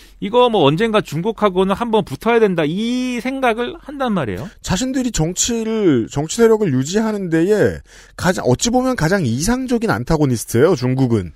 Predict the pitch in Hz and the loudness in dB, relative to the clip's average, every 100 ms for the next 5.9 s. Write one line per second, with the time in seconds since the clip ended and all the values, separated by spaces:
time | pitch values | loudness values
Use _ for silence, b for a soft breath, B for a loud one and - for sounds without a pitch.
0 | - 202 220 175 98 - - 214 196 294 | -2 2 2 0 -4 -2 0 2 4 4
1 | 285 180 - 311 262 262 254 220 226 247 | 4 2 2 0 2 2 2 -2 -2 0
2 | 226 117 82 - 180 175 143 180 208 208 | 2 0 -4 -2 0 0 0 2 4 4
3 | 170 - 180 147 185 240 254 233 214 208 | 4 0 -2 2 4 4 4 4 2 0
4 | 202 151 165 - - 151 247 233 214 196 | -2 0 -2 -4 -12 -2 -2 0 0 0
5 | 170 208 127 139 - 131 139 139 82 | 0 -4 -2 -4 -2 -2 0 0 -2